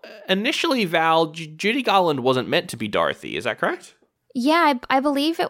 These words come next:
Speaker 2: I believe she wasn't. I think I read somewhere that it was meant to be Shirley Temple.
Speaker 1: Mm.
Speaker 2: I believe, to play Dorothy. I don't know how or why it ended up being Judy Garland instead,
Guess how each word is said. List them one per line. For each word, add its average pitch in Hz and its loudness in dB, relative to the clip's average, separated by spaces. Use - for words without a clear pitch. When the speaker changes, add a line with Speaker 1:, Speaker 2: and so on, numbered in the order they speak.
Speaker 2:
I 262 0
believe 294 0
she 302 -2
wasn't. 240 -2
I 220 -2
think 285 -2
I 320 2
read 247 0
somewhere 220 2
that 214 0
it - -4
was 220 -6
meant 214 0
to 247 -2
be 214 -2
Shirley 220 0
Temple. 220 -2
Speaker 1:
Mm. 131 -2
Speaker 2:
I 302 0
believe, 311 -4
to 320 -2
play 311 -2
Dorothy. 320 -2
I 247 2
don't 262 0
know 233 0
how 233 4
or 214 0
why 190 2
it 226 0
ended 208 0
up 208 -4
being 202 0
Judy 220 0
Garland 202 0
instead, 208 0